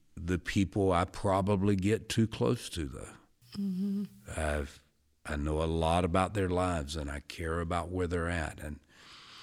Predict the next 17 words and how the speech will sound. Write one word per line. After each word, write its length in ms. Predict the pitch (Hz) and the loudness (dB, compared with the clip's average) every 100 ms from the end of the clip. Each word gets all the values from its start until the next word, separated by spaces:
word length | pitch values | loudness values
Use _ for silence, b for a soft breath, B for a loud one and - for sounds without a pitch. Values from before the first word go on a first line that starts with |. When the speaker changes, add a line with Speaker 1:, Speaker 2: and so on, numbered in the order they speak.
| B B B - | B B B 2
Speaker 1:
and 200 | 95 92 | 2 4
quite 320 | 98 117 117 | 4 4 6
honestly, 600 | 107 120 113 - 107 101 | 6 6 6 4 4 4
I 120 | 95 | 4
don't 360 | 90 110 120 110 | 4 2 2 2
want 180 | 120 110 | 2 4
to 60 | |
lose 400 | 101 110 117 92 | 6 6 6 4
that. 240 | 78 60 65 | 0 -2 -2
I 120 | 73 | -2
would 240 | 80 82 78 | 0 0 0
rather 440 | 87 95 104 113 | 0 2 2 0
to 220 | - 95 | 0 -2
suffer 480 | - - 95 - 95 | 2 2 0 -2 -4
the 120 | 82 | -4
pain 640 | 80 - 107 101 95 80 87 B B B B _ | -6 -4 0 2 2 0 -4 B B B B _
of, 640 | 92 82 80 80 73 - | -2 0 2 0 -2 -8